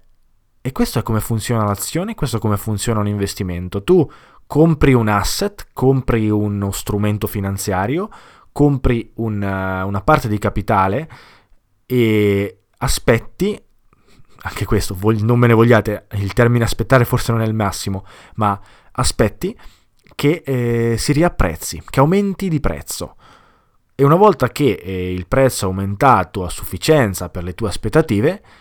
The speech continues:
lo rivendi e ci guadagni un profitto. Semplice, eh, ma efficace.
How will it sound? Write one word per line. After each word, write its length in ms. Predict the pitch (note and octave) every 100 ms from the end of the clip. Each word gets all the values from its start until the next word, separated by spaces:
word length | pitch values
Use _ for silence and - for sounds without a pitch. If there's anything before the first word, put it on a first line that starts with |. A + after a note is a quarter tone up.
| _ -
lo 200 | G#2+ A#2
rivendi 580 | E3 F#2+ E2 G2 E3+ - _ _ _ _ _ _
e 420 | - B2+ A2 A2 G#2
ci 100 | D3+
guadagni 260 | D3 A#2 D#3
un 60 |
profitto. 460 | D3+ - E2 - - _ _ _ _ _ _ _ _ - _ - -
Semplice, 560 | C3 B2 C#3+ C3+ F#3 _ - _ _ -
eh, 460 | A2 G#2 G2+ G2+
ma 140 | G#2 A2+
efficace. 520 | - C#3+ - -